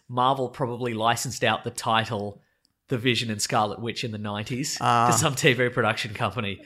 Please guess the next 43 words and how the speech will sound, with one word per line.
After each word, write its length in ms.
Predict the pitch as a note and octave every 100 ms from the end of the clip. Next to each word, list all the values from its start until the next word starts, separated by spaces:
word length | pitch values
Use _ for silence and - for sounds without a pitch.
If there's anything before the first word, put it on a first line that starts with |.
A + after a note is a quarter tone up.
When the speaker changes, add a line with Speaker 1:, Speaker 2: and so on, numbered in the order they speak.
| -
Speaker 1:
for 100 | -
ten 280 | - B2+ G#2+
bucks. 340 | G#2 G2 - -
Speaker 2:
That's 200 | C3 -
true. 160 | C3+
Speaker 1:
And 60 | A#2+
now 100 | B2
they 120 | A2+
can't 220 | A2 A2+
use 160 | G#2 G#2+
it 80 | A2
anymore. 380 | G2+ G#2 G2+ G2
Speaker 2:
And 100 | C3
I 60 | C3+
just 200 | D3 -
realized 260 | C3+ A#2+
you 60 | A#2
can't 180 | C3+ A#2
do 80 | A#2
Vision 380 | A2 A#2 A2+ G#2
Wanda 320 | A2 G#2+ G2
'cause 160 | -
that's 160 | G#2+ G2+
V 260 | G#2 G#2+ G2+
W. 500 | F#2+ F#2 G2 - G#2+ - _
Speaker 1:
<laughs> 240 | _ _ -
Yeah, 140 | C3+
Speaker 2:
And 100 | C3+
the 80 | C#3
Speaker 1:
right. 100 | C#3
Speaker 2:
logo 380 | D3+ D3+ C3+ B2+
is 100 | E3
probably 420 | - A#2+ A#2 A2+
W 420 | G#2+ A#2 A2 G2+
V 400 | G#2 G#2 G#2+ A#2 -
in 80 |
a 80 | A2+
circle. 440 | - A#2+ G#2+ - D3
Speaker 1:
Yeah, 200 | C#3 A#2+
right, 280 | A2+ A2
uh-huh. 180 | - A2
Speaker 2:
So, 300 | G2 A#2+ G#2
yeah. 360 | G#2+ A2 G2+